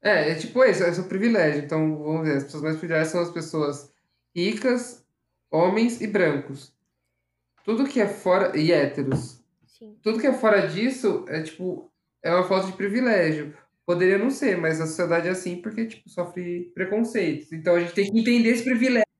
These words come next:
Speaker 1: mas a pessoa parece que ela não quer aceitar o privilégio e, tipo, e luta contra as pessoas que tentam escancarar isso, sabe?
Speaker 2: Sim. Não, mas aí eu te pergunto, então, a pessoa, ela não entende? Ela não quer aceitar?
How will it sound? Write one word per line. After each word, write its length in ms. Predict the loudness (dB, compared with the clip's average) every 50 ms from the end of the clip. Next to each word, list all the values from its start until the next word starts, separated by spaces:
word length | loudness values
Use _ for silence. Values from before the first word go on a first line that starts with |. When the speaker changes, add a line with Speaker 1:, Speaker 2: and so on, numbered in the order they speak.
| -10 -8 -8 -8 -8 -10 _ _ _ _ _ -6
Speaker 1:
mas 120 | -4 -2 -2
a 40 |
pessoa 260 | 0 -2 0 0 0 0
parece 180 | 0 0 0 0
que 60 | 0
ela 100 | 0 2 2
não 60 | 0 2
quer 120 | 2 0
aceitar 340 | 0 0 -2 -4 -2 -2 -4
o 60 | -4
privilégio 680 | -2 -4 -4 -2 -2 -2 -2 -2 -2 -4 -4 -6 -10 -10 -10
e, 100 | -12 -12
tipo, 440 | -12 -12 -16 -14 -10 -12 -12 -12 -12 _ _ _ _ _ -2
e 80 | 0
luta 340 | 2 4 2 2 2 0 -2 -4
contra 320 | -2 0 0 0 0 -2 -10
as 60 | -10
pessoas 400 | -10 -10 -6 -4 -6 -6 -6 -10
que 560 | -12 -12 -12 -10 -10 -10 -10 -10 -12 -14 -18 _ -6
tentam 360 | -4 -4 -2 -2 -2 -2 -2 -6 -10
escancarar 680 | -12 -10 -8 -6 -6 -2 -2 -2 0 0 0 0 -2
isso, 200 | -4 -6 -12 -14 -12
sabe? 240 | -10 -10 -10 -10 -12 -16
Speaker 2:
Sim. 180 | -16 -20 -20 _ _ _ -20 -20 _ -6
Não, 160 | -2 -2 0
mas 180 | 0 -2 -2 0
aí 160 | 0 0 0
eu 60 | -2
te 100 | -4 -6 -6
pergunto, 580 | -2 -2 -2 -2 -4 -10 -14 -14 -16 _ -20
então, 540 | -20 -20 _ _ -12 -10 -10 -10 -10 -12 -18 _ _ _ _ _ _ _ _ -12
a 100 | -10 -4
pessoa, 800 | -2 -2 -2 -2 -2 -2 0 0 2 0 0 -2 -4 -8 -12 _ _ _ _ _ _ _ _ _ _ _ -10
ela 260 | -6 -4 -4 -4 -4
não 180 | -6 -8 -10 -10
entende? 680 | -12 -18 -12 -4 -4 -4 -4 -4 -12 -16 -14 -8 -8 -8 -8 _ _ _ _ _ _ _ _ _ _ _ _ _ _ _ _ _ _ _ _ _ _ _ _ _ _ _ _ _ _ _ _ -20 _ _ _ _ -6
Ela 200 | 0 2 2 2
não 180 | 2 -2 -8 -10
quer 180 | -8 -4 -2 -2
aceitar? 720 | -2 -2 -4 -6 -6 -6 -6 _ -4 0 2 2 2 0